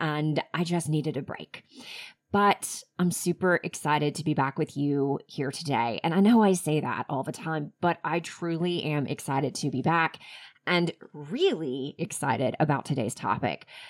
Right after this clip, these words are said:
So today we are going to get into something that is kind of near and dear to my heart, and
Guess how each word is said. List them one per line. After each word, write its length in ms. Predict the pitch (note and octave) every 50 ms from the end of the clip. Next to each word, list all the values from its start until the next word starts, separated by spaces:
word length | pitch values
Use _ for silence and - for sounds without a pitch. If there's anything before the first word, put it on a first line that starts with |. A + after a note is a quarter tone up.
| - -
So 180 | - - - B3
today 560 | A#3 A#3 G#3+ G#3 A#3+ C#4+ D4+ E4+ F#4 F#4+ F#4
we 180 | E4+ D4+ D4+ E4
are 120 | E4+ E4
going 260 | C#4 B3+ B3+ B3 A3+
to 100 | G#3 -
get 200 | F#3+ - F3+ E3+
into 720 | - D#3+ E3 E3+ - - D#3+ D#3 D#3 D#3 D#3 D#3 D#3 D3+ - - - - - _ _ _ _ -
something 440 | - - - A#3+ C#4 E4+ - B4 A#4+ A#4
that 80 | G4+ A3+
is 140 | F#3 F3 -
kind 180 | - F#3 E3
of 100 | E3 E3+
near 200 | D#3+ D#3 D#3 D3+
and 100 | D3+ D#3+
dear 180 | D3 C#3+ C#3 C#3
to 240 | - - - D3+ C#3+
my 360 | D3 C#3+ C3+ C3 B2+ C3 D3
heart, 640 | E3 D3 - F3 E3+ F3+ G3 G#3+ A#3 - - - - -
and 640 | - F3 E3+ E3 E3 E3 E3 E3 E3 E3 D#3+ - -